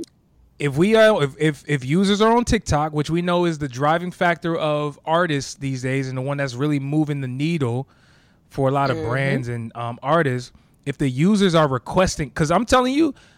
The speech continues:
Speaker 1: like, the users on TikTok are demanding artists put out
Speaker 2: Mm.
Speaker 1: sped up versions of their song. It, it ain't even negotiable. They holding artists hostage at this point,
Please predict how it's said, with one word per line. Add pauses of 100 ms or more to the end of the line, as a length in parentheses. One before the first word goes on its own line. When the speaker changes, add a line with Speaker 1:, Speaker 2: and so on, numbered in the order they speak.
(120)
Speaker 1:
like,
the
users
on
TikTok
are
demanding
artists (600)
put
out
Speaker 2:
Mm.
Speaker 1:
sped
up
versions
of
their
song.
It,
it
ain't
even
negotiable.
They
holding
artists
hostage
at
this
point,